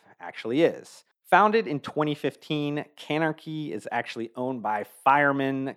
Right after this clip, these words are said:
Capital Partners, or at least they were, a Massachusetts-based private equity firm. The collective includes Oscar Blues Brewery, Wasatch Brewery, Cigar City Brewing, Perrin Brewing Company, Squatters Craft Beers, and Deep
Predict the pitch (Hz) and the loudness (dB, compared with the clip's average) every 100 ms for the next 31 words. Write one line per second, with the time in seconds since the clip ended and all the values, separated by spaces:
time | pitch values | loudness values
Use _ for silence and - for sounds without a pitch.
0 | - - 127 - 127 117 - 160 165 160 | -8 -2 -2 0 0 -2 6 6 6 2
1 | 156 127 95 92 - 101 - 85 101 135 | 2 2 -4 -8 -12 -16 -14 -8 0 2
2 | 113 117 - - 110 113 110 110 113 - | 2 0 -4 -16 -12 -10 -8 -6 -4 -6
3 | 113 - 110 110 - - 101 101 - - | -10 -10 -10 -10 -16 -12 -10 -10 -12 -6
4 | 98 98 143 - 101 - 80 71 _ _ | -4 0 0 0 -8 -12 -20 -20 _ _
5 | - - 180 285 - 277 160 - 151 135 | -10 2 6 6 4 -2 -4 0 0 0
6 | - 135 135 - 131 117 123 120 107 107 | 4 6 6 4 -6 -2 0 0 -4 0
7 | 120 190 185 185 180 160 - - 156 - | 6 8 8 6 2 -2 -6 4 6 8
8 | 131 123 - - - _ _ 135 160 156 | 6 6 0 -12 -20 _ _ 6 8 8
9 | 151 147 147 - 113 139 165 165 - 160 | 6 4 0 -4 4 8 8 8 2 -4
10 | 156 107 143 147 151 147 147 139 - - | -4 0 4 6 6 2 -2 -6 -12 -2
11 | 143 151 147 139 147 143 135 139 135 135 | 2 2 2 2 2 0 0 -2 -2 -4
12 | 135 131 - 104 131 139 139 131 - 135 | -4 -4 -6 4 4 6 2 0 0 2
13 | 131 - 123 127 127 117 - 123 117 - | 2 0 -4 0 2 0 -6 -10 -8 -8
14 | 127 - | -8 -8